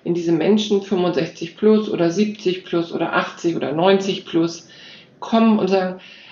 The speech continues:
alle haben so ein Ding und ich will damit jetzt auch, aber eigentlich will ich gar nicht. Wenn wir die ersten Hürden genommen haben und sie sehen,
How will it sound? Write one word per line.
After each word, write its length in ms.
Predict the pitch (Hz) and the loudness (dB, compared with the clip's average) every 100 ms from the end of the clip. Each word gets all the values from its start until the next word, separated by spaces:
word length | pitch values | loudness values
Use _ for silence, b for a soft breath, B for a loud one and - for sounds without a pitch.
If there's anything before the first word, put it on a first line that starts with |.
| B | B
alle 380 | - 208 240 220 | -4 0 2 2
haben 200 | 208 208 | 4 2
so 100 | 190 | 2
ein 220 | 175 165 | 0 -2
Ding 540 | - 220 247 247 240 214 | 2 2 4 2 0 -2
und 280 | 180 180 202 | -4 -4 -6
ich 160 | 190 | -2
will 140 | 202 190 | 0 2
damit 300 | 180 175 - | 0 -2 -4
jetzt 360 | 180 - - | -6 -6 -8
auch, 480 | 180 214 220 214 214 | -2 0 2 0 0
aber 160 | - - | -4 -4
eigentlich 380 | 160 185 180 | -2 -4 -2
will 200 | 175 208 | 2 4
ich 280 | 226 214 - | 4 2 -2
gar 260 | 196 190 190 | -4 -2 0
nicht. 380 | 185 180 - b _ | 0 -2 -8 b _
Wenn 280 | - 185 226 | -2 2 4
wir 300 | 214 214 208 | 4 2 2
die 420 | - 190 - - | -2 -8 -6 -2
ersten 600 | 208 262 262 - 226 220 | 0 0 -4 -2 0 2
Hürden 380 | 202 196 196 185 | 4 4 4 0
genommen 500 | 147 139 123 113 143 | -2 -4 -6 -8 -10
haben 300 | - 60 - - | -10 -10 -12 -10
und 200 | - 175 | -6 -4
sie 260 | 180 190 202 | -4 -10 -10
sehen, 720 | 160 160 180 220 226 220 214 | -12 -4 -2 0 2 2 0